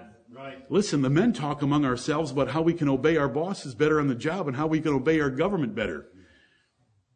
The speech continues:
Speaker 2: I'll just throw a little tidbit out to show you how far we're going with it. There's a certain pastor that some of you have heard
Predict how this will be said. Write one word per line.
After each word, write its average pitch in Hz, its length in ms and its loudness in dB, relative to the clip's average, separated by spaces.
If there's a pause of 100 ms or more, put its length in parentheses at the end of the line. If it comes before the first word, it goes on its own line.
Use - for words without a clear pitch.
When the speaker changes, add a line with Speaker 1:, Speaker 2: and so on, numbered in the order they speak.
(960)
Speaker 2:
I'll 113 80 -12
just 107 200 -12
throw 127 140 0
a - 20 0
little 113 200 -2
tidbit 107 380 -4
out 82 260 -12
to - 80 -14
show 120 180 -6
you 104 120 -2
how 104 140 -6
far 107 260 -6
we're 92 120 -8
going 113 300 -2
with 107 160 -4
it. 101 140 -12 (1700)
There's 127 140 -4
a 117 40 -6
certain 143 280 0
pastor 156 460 -2
that 107 100 -6
some 143 220 0
of 113 100 -2
you 131 120 0
have 113 100 0
heard 110 380 0